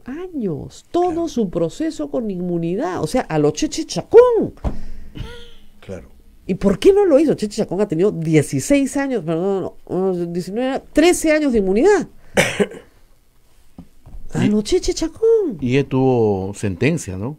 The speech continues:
Speaker 1: ¡Claro! Condenatoria. <laughs> Y después la anularon, pero tuvo condenatoria. Entonces, este, ¿por qué no lo hicieron? Qué bárbaro.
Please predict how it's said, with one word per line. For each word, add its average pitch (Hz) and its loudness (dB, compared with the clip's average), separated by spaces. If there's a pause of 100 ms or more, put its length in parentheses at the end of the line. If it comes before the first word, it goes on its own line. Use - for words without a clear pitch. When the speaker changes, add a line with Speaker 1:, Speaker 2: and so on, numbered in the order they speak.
Speaker 1:
¡Claro! 480 6
Condenatoria. 311 8
<laughs> 277 4 (520)
Y 262 10
después 240 10
la 302 8
anularon, 277 8
pero 196 6
tuvo 320 4
condenatoria. 254 6 (1120)
Entonces, 359 12 (220)
este, 220 6 (720)
¿por 175 2
qué 320 6
no 370 10
lo 339 12
hicieron? 285 8 (1900)
Qué 127 -8
bárbaro. 120 -8